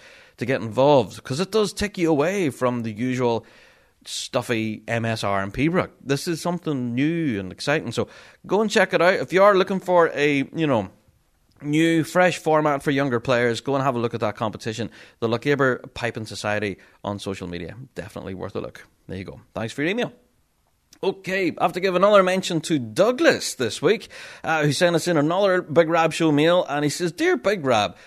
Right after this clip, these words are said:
many thanks for the plug last week." No bother at all, Douglas. You're very welcome. Uh, we'll get on to what he's talking about, the plug. Uh, he said he very much enjoyed, uh, Ross Miller's interview.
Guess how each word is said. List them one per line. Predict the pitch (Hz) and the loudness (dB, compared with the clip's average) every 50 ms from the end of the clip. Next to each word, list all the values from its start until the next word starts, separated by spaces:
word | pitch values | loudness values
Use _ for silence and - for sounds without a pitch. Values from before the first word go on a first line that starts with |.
| - _ - | -20 _ -2
many | 113 156 220 247 233 | 0 0 0 0 0
thanks | - - 160 165 165 - | 0 0 0 -2 -2 -6
for | - 180 | -6 -4
the | 175 180 | -4 -4
plug | - - 113 101 101 92 | -4 -2 -2 -2 -2 0
last | 98 90 87 - - - | -2 -2 -2 -4 -6 -8
week." | 95 85 - - - - _ _ _ | -10 -10 -10 -12 -20 -20 _ _ _
No | - 247 285 302 302 302 302 294 | -4 -4 -2 -2 -4 -4 -6 -4
bother | 262 269 277 277 277 269 | -2 0 2 2 2 0
at | - - 180 | 0 0 0
all, | 190 220 220 214 208 202 | 2 2 2 0 -2 -4
Douglas. | 180 196 202 196 190 202 190 - - | -4 -4 -4 -4 -4 -6 -8 -8 -6
You're | 135 143 147 | -6 -6 -4
very | 135 151 151 156 | -4 -4 -4 -2
welcome. | 143 143 139 135 139 107 - - - - - - - - - | -2 -2 -2 -2 -4 -6 -8 -12 -18 -20 -20 -20 -20 -12 -8
Uh, | - 113 107 131 | -6 -6 -2 -2
we'll | 139 131 | 0 2
get | 127 147 143 | 2 2 4
on | 160 160 143 | 4 2 2
to | - 147 | 0 -2
what | 135 139 117 | -2 0 -2
he's | 135 113 | -2 -2
talking | - 151 147 127 127 | -2 -2 -2 -2 -2
about, | 117 110 107 92 107 - | -2 -2 -2 -2 -2 -4
the | 107 | -6
plug. | - 131 135 127 104 87 - - - - | 0 0 0 0 0 -4 -10 -16 -12 -6
Uh, | - 123 127 127 | -4 -2 0 0
he | 127 | -2
said | 135 - 175 180 | -2 -2 0 0
he | 185 | 0
very | 156 185 226 226 220 185 | 2 2 2 2 2 4
much | 180 190 185 - - | 4 2 2 0 -2
enjoyed, | 160 143 131 160 156 156 156 151 139 123 - _ _ _ | -2 0 2 2 2 2 0 -2 -4 -6 -12 _ _ _
uh, | 123 135 135 135 131 | -2 0 2 2 4
Ross | 127 147 165 180 - - | 6 6 6 6 4 4
Miller's | 151 180 214 254 247 202 165 | 2 2 4 4 2 2 2
interview. | 151 131 101 113 104 101 95 90 85 | 0 0 -2 -4 -4 -4 -6 -6 -6